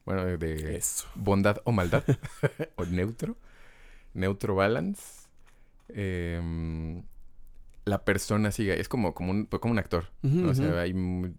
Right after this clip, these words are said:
Speaker 1: hay algunos actores que sí es, de repente, pues, el actor desaparece y está el personaje, y otras veces que ves que cómo se mete el actor, ¿no? Como que, como lo que hemos hablado también de que, digo, que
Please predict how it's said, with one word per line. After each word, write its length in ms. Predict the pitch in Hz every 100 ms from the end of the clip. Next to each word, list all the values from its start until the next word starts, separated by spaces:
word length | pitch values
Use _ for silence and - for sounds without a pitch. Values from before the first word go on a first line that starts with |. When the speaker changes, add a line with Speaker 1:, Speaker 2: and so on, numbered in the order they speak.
| -
Speaker 1:
hay 140 | 90
algunos 680 | 101 98 95 92 90 - -
actores 380 | 78 - 90 85
que 280 | - 71 73
sí 180 | -
es, 180 | 82 -
de 80 | 80
repente, 400 | 80 87 85 82
pues, 180 | - -
el 100 | 73
actor 300 | - 82 80
desaparece 560 | 80 - - 80 87 78
y 220 | 73 80
está 180 | - 80
el 60 |
personaje, 540 | 80 85 98 120 139 147 - _ - - _ _ _ _ - - _ -
y 380 | 87 76 76 76
otras 260 | 80 85
veces 160 | 80 80
que 160 | - 73
ves 300 | 76 85 80
que 140 | -
cómo 260 | - 87 87
se 100 | 85
mete 380 | 76 80 80 90
el 120 | 80
actor, 480 | 73 - - 85 82
¿no? 140 | 87
Como 160 | 98 90
que, 260 | - 92 87
como 220 | 82 87
lo 120 | 85
que 80 | 127
hemos 120 | 123
hablado 200 | 85 92
también 220 | 82 85
de 60 | 82
que, 220 | - - 85
digo, 140 | 85
que 120 | -